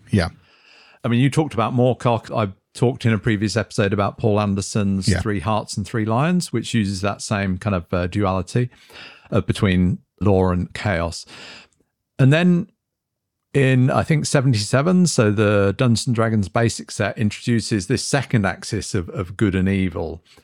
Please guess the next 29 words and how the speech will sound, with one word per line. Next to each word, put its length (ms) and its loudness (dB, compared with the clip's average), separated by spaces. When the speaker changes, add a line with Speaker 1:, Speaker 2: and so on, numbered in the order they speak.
Speaker 2:
So 220 2
good 560 2
kind 140 -4
of 60 -4
implying 560 -2
altruism 920 -2
and 240 -6
a 40 -6
respect 380 -8
for 140 -8
life, 400 0
and 120 -6
evil 380 2
implying 480 -2
selfishness 760 -4
and 140 -4
no 120 0
respect 500 -6
for 140 -8
life. 300 -4
And 400 2
alongside 580 2
that, 160 -2
I 40 0
was 160 2
also 340 2
just 320 -2
looking 480 0
up 320 -4